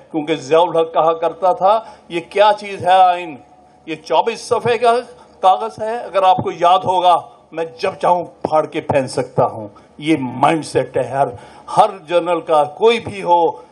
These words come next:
जो आता है वो समझता है वो इस मुल्क का और उसके साथ मिलिट्री establishment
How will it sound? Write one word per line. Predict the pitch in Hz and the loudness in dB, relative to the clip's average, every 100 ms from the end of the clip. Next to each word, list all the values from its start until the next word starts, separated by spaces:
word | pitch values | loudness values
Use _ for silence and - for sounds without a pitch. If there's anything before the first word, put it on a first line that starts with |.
| _ | _
जो | 135 170 196 | -8 0 4
आता | 185 - 202 190 208 | 4 2 2 4 4
है | |
वो | 240 214 | 2 0
समझता | - 185 190 190 214 185 | -4 -4 -2 -2 2 2
है | 175 208 254 - - - | 2 0 -2 -10 -20 -12
वो | 175 196 196 | -6 -6 -6
इस | 196 - 151 | -10 -10 -4
मुल्क | 170 208 196 196 | 0 0 -2 2
का | 175 | 4
और | 165 160 165 | 4 2 0
उसके | 165 - - 160 | -2 -12 -12 -12
साथ | - - 165 160 135 | -8 0 2 2 0
मिलिट्री | 151 143 151 | -16 -14 -18
establishment | - 180 156 160 147 165 147 | -10 -2 -2 -2 -10 -8 -8